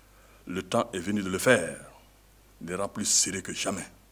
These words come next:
car il s'agit de notre survie, survie individuelle, mais aussi survie collective. Le fléau, vous le voyez, et vous le vivez,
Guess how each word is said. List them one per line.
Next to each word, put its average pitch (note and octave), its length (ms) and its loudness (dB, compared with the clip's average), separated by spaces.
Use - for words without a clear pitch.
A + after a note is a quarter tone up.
car G#2 200 -4
il F2 60 -10
s'agit G2 300 -2
de E2+ 100 -8
notre G2 240 -2
survie, G#2 380 0
survie G2+ 460 -6
individuelle, G2 440 -4
mais F2+ 180 -8
aussi E2+ 240 -4
survie F2 480 -8
collective. D#2 480 -10
Le A#2+ 200 6
fléau, G3+ 360 8
vous C3+ 120 8
le C3+ 80 12
voyez, D#3 360 8
et F2 80 -4
vous E2 160 -4
le G2 80 4
vivez, C3 340 6